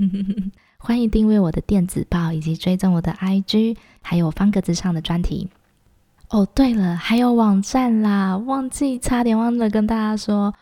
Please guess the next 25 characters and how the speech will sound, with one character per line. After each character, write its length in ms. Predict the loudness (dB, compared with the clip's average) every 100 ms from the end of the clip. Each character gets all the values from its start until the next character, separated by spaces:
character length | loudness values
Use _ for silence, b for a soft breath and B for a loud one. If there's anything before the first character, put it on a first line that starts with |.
| b b b -4
我 300 | 0 0 -2
自 320 | 2 4 4
己 320 | 0 -2 -4
做 320 | 2 2 4
了 260 | 2 -2 -2 -2
一 240 | -2 -2 2
个 240 | 2 4
网 580 | 4 4 2 0 -2 -4
站 720 | -2 0 0 0 0 2 2
耶！ 960 | 2 2 2 0 0 2 2 2 0 0
我 180 | 0 0
真 180 | 2 2
的 80 |
是 140 | 2 2
花 240 | 2 0
费 220 | 0 2
很 160 | 4 2
多 200 | 0 -2
时 240 | -2 -2 0
间 260 | 0 0
在 180 | 0 0
弄 260 | 2 2 0
这 140 | -4
个 200 | -4 -4
耶， 240 | -4 -6